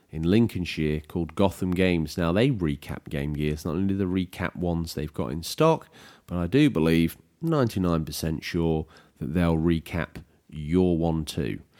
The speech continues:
It's not too difficult, but if the idea of getting a soldering iron out and a Phillips screwdriver and pulling your,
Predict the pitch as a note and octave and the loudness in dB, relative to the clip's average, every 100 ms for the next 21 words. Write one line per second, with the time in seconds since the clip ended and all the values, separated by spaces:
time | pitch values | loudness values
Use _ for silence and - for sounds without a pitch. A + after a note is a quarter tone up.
0 | - - - - _ _ _ _ C3+ - | -20 -20 -20 -20 _ _ _ _ 0 4
1 | C#3 C3+ - D3+ D3+ D3 D#3 D3 E3 D#3 | 6 6 4 4 4 2 0 4 4 4
2 | - _ _ _ F#2+ G#2 - A2 A2+ A2+ | -2 _ _ _ 2 2 4 4 6 6
3 | A2+ A2+ A2 A#2 G2+ - B2 A#2 A#2 A#2 | 8 6 4 2 0 2 4 4 4 4
4 | A2+ A2+ A2+ A2+ F#2 F2+ - A#2 F2+ - | 6 4 4 4 2 -2 0 0 0 0
5 | A2 G#2+ G2+ G#2 G2+ G2 G2 - A2 G#2 | 2 4 6 6 6 4 0 0 2 4
6 | G2 F#2+ F#2+ | 4 4 2